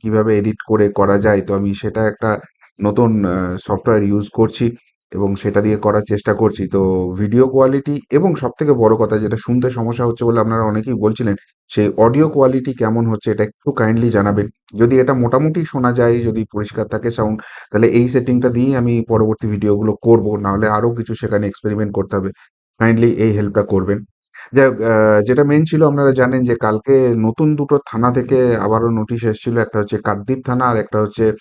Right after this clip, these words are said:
আহ, ডায়মন্ড হারবারের, আহ, সাইবার ক্রাইম যে থানা রয়েছে সেখান থেকে দুটো নোটিশ এসেছিল।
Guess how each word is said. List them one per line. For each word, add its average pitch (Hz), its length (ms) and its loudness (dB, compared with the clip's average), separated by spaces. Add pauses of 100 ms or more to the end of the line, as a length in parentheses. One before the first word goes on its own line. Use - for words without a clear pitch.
(320)
আহ, 98 280 0
ডায়মন্ড 117 380 0
হারবারের, 113 680 2
আহ, 101 420 0 (220)
সাইবার 123 380 2
ক্রাইম 113 320 0
যে 107 120 -2
থানা 101 260 -4
রয়েছে 104 280 -2
সেখান 107 280 -6
থেকে 107 160 -4
দুটো 107 220 -4
নোটিশ 104 320 -6
এসেছিল। 113 360 -2